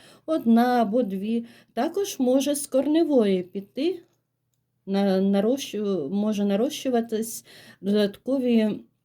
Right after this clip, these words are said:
пагонці. Ну, таким чином ви зможете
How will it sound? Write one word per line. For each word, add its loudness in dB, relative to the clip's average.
пагонці. -4
Ну, -4
таким 2
чином 2
ви 2
зможете 0